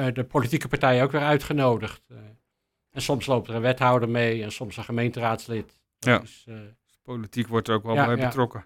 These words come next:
Speaker 1: Wordt
Speaker 2: Ja.
Speaker 1: wel aan, eh, betrokken bij,
Speaker 2: Ja.
Speaker 1: eh, zeker, eh, ja.
Speaker 2: Nou, ik hoop dat het een hele mooie tocht wordt, eh, woensdag.
Speaker 1: Ik hoop het ook. Eh, ook als het regent is het ook heel gezellig.
Speaker 2: Ja.
Speaker 1: Dat, eh,
Speaker 2: Misschien dat je nog even de, de gegevens kan herhalen.
Speaker 1: Ja, en we starten om, eh,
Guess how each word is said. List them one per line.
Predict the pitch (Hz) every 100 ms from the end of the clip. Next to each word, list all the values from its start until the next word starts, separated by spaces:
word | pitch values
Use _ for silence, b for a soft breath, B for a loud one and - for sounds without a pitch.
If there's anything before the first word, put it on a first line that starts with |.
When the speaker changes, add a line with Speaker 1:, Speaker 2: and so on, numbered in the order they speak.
| _
Speaker 1:
Wordt | 113 123
Speaker 2:
Ja. |
Speaker 1:
wel | 123
aan, | 120 120 120
eh, | 120 117 117
betrokken | 120 - 120 -
bij, | 131 127
Speaker 2:
Ja. | 127 117
Speaker 1:
eh, |
zeker, | 113 120 104 120
eh, | 113 113 110 113 _ _ _ _ _
ja. | - 120 _ _ _ _ _ _ _ _ _
Speaker 2:
Nou, | - 202
ik | 117
hoop | 107 120
dat | 123 123
het | 123
een | 123
hele | 127 139 127
mooie | 123 120 117
tocht | 190 -
wordt, | 226 208 -
eh, | 180 165
woensdag. | 160 156 - 123 107
Speaker 1:
Ik | 139
hoop | 175 170
het | 127
ook. | 143 180
Eh, | 156 139 170
ook | 175
als | 160 127
het | 156
regent | 208 180 175
is |
het | 156
ook | 170 156
heel | 160
gezellig. | 143 131 131 131
Speaker 2:
Ja. | 135
Speaker 1:
Dat, | 127 120
eh, | 139
Speaker 2:
Misschien | 127 135 -
dat | 147 139
je |
nog | 147 143
even | 160 165 160
de, | 143 135 135
de | 135
gegevens | - 127 160 156 -
kan | 165
herhalen. | 139 127 151 175 190 - _ _ - - _
Speaker 1:
Ja, | - 143 123
en |
we | 123
starten | 131 180 175
om, | 156 143
eh, | 147 139 135